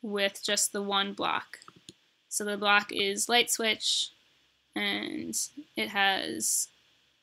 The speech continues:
uh, what's automatically gonna pop up, um, before you've changed any of these. And, uh, your, that workspace that I showed you before is going to generate this for you.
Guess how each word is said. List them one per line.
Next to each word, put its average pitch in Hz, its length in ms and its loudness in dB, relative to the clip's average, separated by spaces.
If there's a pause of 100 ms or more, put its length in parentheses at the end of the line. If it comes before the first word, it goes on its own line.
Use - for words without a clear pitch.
(180)
uh, 202 380 -4
what's - 220 -6
automatically 208 920 -2
gonna 196 440 -4
pop - 240 0
up, 196 220 0 (1120)
um, 78 600 -4
before 214 280 -4
you've 202 220 -2
changed 214 320 0
any 208 200 -6
of 220 100 -8
these. - 460 -6 (1900)
And, 220 260 0
uh, 247 360 2
your, 214 640 2 (840)
that 220 220 8
workspace - 540 0
that - 100 0
I 120 40 2
showed 117 220 0
you 113 80 -6
before - 340 -6
is 123 160 -2
going - 240 -2
to 208 260 -4 (120)
generate 110 420 -4
this - 220 0
for - 180 -6
you. 62 240 -8